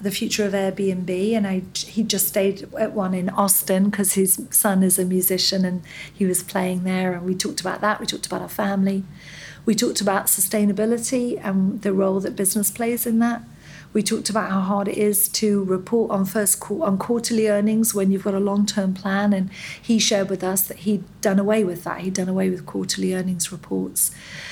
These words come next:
We asked him the percentage of women on their board, and it was forty-eight percent. We asked him the percentage of women that worked in the company, and it, he said he wasn't happy that it wasn't even, but it was,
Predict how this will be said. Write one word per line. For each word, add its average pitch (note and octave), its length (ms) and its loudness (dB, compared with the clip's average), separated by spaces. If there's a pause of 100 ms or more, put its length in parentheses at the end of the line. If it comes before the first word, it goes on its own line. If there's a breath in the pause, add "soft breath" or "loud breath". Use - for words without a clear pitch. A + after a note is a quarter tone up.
(220 loud breath)
We A#3+ 160 4
asked G#3+ 320 2
him G#3+ 120 4
the G#3 80 4
percentage G3+ 520 0
of F#3+ 120 -4
women A3 260 4
on G#3+ 120 4
their F#3+ 120 0
board, G#3+ 560 -2
and G3 100 -2
it G3 100 -2
was G#3+ 220 0
forty-eight G#3 460 -2
percent. G#3 480 -4 (440 loud breath)
We G#3 120 4
asked F#3+ 300 0
him F#3+ 240 4
the F#3+ 120 2
percentage F#3 520 -2
of F#3+ 140 -6
women F#3 300 -2
that F#3+ 100 -6
worked - 320 -2
in F#3 80 -4
the F3+ 60 -10
company, G3 640 -2
and G3 120 -2
it, - 220 -8
he G#3 160 -2
said G3 160 0
he F#3+ 80 4
wasn't F#3+ 280 -2
happy G3 440 -8
that F#3+ 160 -2
it G3 80 -4
wasn't F#3+ 280 -6
even, F#3 320 -2
but F#3 80 -4
it - 100 -10
was, - 320 -6